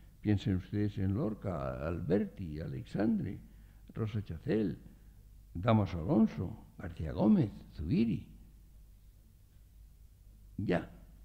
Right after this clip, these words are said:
todos en ese plazo. Eh, por otra parte, claro, no se puede olvidar, pues, figuras, no sé, como Beruete, Zuloaga, Solana, Regoyos, los Zubiaurre, Iturrino, Sorolla, Picasso,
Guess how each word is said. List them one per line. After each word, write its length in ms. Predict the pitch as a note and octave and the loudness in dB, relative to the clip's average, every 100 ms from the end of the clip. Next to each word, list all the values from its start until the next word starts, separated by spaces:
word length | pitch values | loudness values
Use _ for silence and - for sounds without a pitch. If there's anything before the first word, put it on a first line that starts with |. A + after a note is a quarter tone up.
| - | 6
todos 380 | G3+ A#3 - - | 6 6 2 -4
en 120 | - C#3 | 2 4
ese 160 | - | 4
plazo. 540 | - G#2 A3+ - D#2+ D2+ - - - - - - - - - - - - - - - - - - - | 2 2 2 -2 -6 -6 -12 -20 -20 -20 -20 -20 -20 -20 -20 -20 -20 -20 -20 -20 -20 -20 -20 -20 -6
Eh, 240 | A2+ G2+ - | -2 -2 -4
por 140 | A2 | -6
otra 200 | A2 B2+ | -2 4
parte, 320 | D3+ G3 G#3+ | 8 8 6
claro, 320 | D#3+ D3 G#3 | 2 2 4
no 140 | C3 A#2 | 4 4
se 80 | A2+ | 6
puede 340 | C3 C3 B2 - - | 10 12 10 6 -2
olvidar, 560 | - A#2 G#2 G#2 F#3+ G#3 | 4 6 6 6 6 4
pues, 140 | C#3+ | 0
figuras, 560 | - G#2 G2 B2+ B2 - | -2 -4 0 2 0 -2
no 120 | G#2+ | -8
sé, 320 | G2+ G#2+ G3 - | -4 -2 -2 0
como 360 | G#2 G2 F#2+ | -2 0 -2
Beruete, 600 | F2 G#2+ G#2 D#3+ F#3+ E3 | 0 0 4 4 4 0
Zuloaga, 640 | A#2+ G#2 F2+ B2 F#3 F3+ C3 | -2 -4 4 8 8 6 -2
Solana, 600 | - F#2 D3 F#3 D#3+ G2+ | -4 2 8 8 8 2
Regoyos, 640 | G2+ F2 C#3 G3 D#3 G2+ - - - - - - - | -6 -2 4 4 4 -2 -6 -16 -18 -20 -20 -16 -6
los 220 | - F#2 | -6 -4
Zubiaurre, 720 | F#2 F#2 F2+ E3 G3+ F3 F#2+ - - - | -6 -4 -2 0 0 0 -6 -8 -14 -12
Iturrino, 680 | F#2 F2 G#2 F#3 G#3+ A#2+ - - - - - | -10 -8 0 4 6 6 0 -12 -20 -20 -20
Sorolla, 580 | - - C#3+ G3+ D#3 F2+ | -6 0 2 2 0 -4
Picasso, 580 | - - F#3 G#3+ E3+ | -8 -2 2 2 0